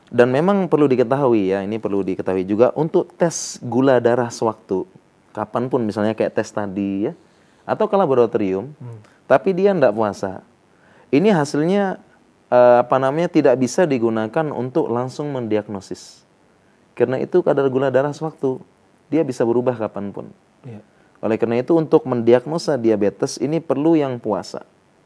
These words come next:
Speaker 1: Perlu puasa sehingga dia tahu ternyata kalau tidak ada pengaruh makanan,
Speaker 2: Mhm.
Speaker 1: oh begini berarti kadar glukosanya.
Speaker 2: Iya.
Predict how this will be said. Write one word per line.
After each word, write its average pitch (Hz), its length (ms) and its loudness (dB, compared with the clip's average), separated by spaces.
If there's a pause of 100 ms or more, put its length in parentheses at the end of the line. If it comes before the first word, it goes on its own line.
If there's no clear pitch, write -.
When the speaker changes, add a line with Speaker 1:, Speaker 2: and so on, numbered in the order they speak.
(540)
Speaker 1:
Perlu 104 220 0
puasa 101 400 -2
sehingga 135 320 -2
dia 143 160 4
tahu 160 320 2
ternyata 127 560 -2 (400)
kalau 131 320 4
tidak 120 240 2
ada 160 320 2
pengaruh 160 400 -2
makanan, 110 560 -6 (160)
Speaker 2:
Mhm. 117 240 -14
Speaker 1:
oh 165 80 4
begini 190 400 0
berarti 139 240 0
kadar 107 240 -2
glukosanya. 101 720 -4
Speaker 2:
Iya. 117 240 -10